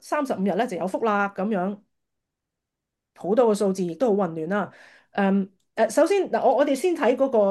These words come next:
嗱，所以呢，一大堆數字呢，又係啦，嗰啲，誒，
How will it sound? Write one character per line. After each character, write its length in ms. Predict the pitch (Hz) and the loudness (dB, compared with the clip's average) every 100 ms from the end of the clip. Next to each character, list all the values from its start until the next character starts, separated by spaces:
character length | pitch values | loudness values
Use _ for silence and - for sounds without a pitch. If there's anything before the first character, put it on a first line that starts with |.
| 196 | 0
嗱， 120 | 196 - | -6 -8
所 160 | - 381 | -2 0
以 100 | 330 | 2
呢， 80 | 320 226 302 | 0 0 -4
一 100 | 349 | -2
大 180 | 208 202 | 0 2
堆 120 | 269 | 2
數 180 | 226 196 | 0 -2
字 140 | 180 | -2
呢， 180 | 208 220 _ - | -4 -4 _ -2
又 140 | 202 | 0
係 120 | 202 | 4
啦， 220 | 190 185 - _ _ _ | 2 2 -4 _ _ _
嗰 140 | 240 262 | -2 0
啲， 320 | 311 311 - _ - | -2 -4 -8 _ -8
誒， 360 | 196 185 180 | -4 -2 -2